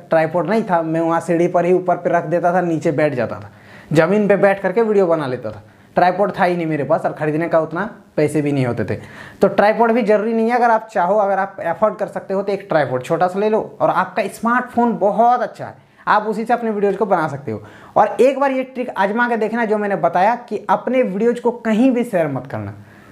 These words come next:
ठीक है। खुद से ही अपने वीडियोज़ को अलग-अलग Gmail से दस पन्द्रह बार फुल वॉच कर लेना, बीस पच्चीस बार कर लेना अगर हो सके तो, टाइम है तो, और उसको छोड़ देना।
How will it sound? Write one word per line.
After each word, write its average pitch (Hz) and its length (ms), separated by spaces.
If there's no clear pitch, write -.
ठीक 262 180
है। 214 60
खुद 240 280
से 247 220
ही 262 80
अपने 247 220
वीडियोज़ 233 320
को 240 120
अलग-अलग 220 500
Gmail 214 260
से 214 100
दस 202 260
पन्द्रह 208 220
बार 208 140
फुल 208 240
वॉच 196 240
कर 196 120
लेना, 202 300
बीस 202 300
पच्चीस 214 340
बार 226 120
कर 226 160
लेना 220 260
अगर 202 160
हो 185 120
सके 202 220
तो, 202 80
टाइम 175 320
है 175 60
तो, 226 360
और 190 140
उसको 196 200
छोड़ - 360
देना। 123 220